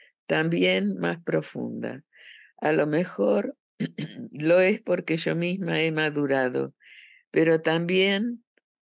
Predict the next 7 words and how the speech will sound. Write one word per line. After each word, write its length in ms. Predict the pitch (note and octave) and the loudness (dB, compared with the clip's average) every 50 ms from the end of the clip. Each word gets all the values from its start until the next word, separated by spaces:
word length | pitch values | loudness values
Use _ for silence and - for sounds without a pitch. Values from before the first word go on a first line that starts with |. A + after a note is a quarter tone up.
| _ _ _ _ _ _ _ | _ _ _ _ _ _ _
porque 540 | _ - E3+ F3 E3 D#3+ D#3+ F3 F3 F3+ F#3 | _ 4 4 4 4 2 2 4 4 6 6
he 20 | G3 | 4
descubierto 880 | G#3+ A3 A3+ - - F#3+ F#3 F#3+ F#3 F#3 F#3 E3+ E3 E3+ D3+ D3+ D3 | 4 2 0 0 0 0 2 4 4 4 4 2 0 -2 -2 -2 0
que 160 | - D3+ D3+ | -2 -4 -2
todas 420 | - - F#3+ G3+ G3+ F#3+ G3 G3 | 2 2 4 4 6 4 2 2
nuestras 480 | F3 D3+ D#3 E3 E3 - D3+ E3 E3 E3 | 0 -2 -2 -2 -2 -4 -4 -4 -2 -2
esperanzas 1000 | - D#3+ - - D#3 D#3+ F3+ F3+ G3 G3 G3+ G#3 - - E3 D#3 D3 C3+ - - | -4 -4 -2 -2 0 0 2 2 0 0 -2 -2 -2 -2 -2 0 -2 -4 -8 -12